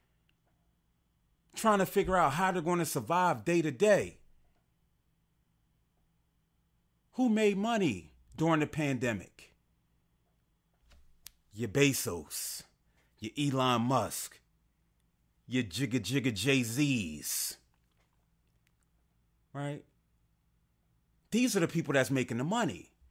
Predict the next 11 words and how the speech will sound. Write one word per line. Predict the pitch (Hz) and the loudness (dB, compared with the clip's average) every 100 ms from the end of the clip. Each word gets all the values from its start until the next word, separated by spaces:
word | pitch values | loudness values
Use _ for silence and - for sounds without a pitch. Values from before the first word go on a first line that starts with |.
| _ - | _ -8
And | 160 | -2
it's | 160 | -2
because | 175 170 185 147 | -2 -2 0 0
why? | 165 196 131 85 - _ - | 2 4 2 0 -8 _ -6
We | 143 | -2
know | 143 254 180 | 2 4 4
that | 151 143 | 2 2
individuals | 156 165 143 135 160 143 143 | 0 0 0 0 0 -2 -4
don't | 101 147 147 | 0 0 0
beat | 113 139 | 0 -2
institutions. | 143 139 147 135 208 185 - 85 - - - | -2 -6 -8 -6 -4 -4 -6 -8 -12 -14 -14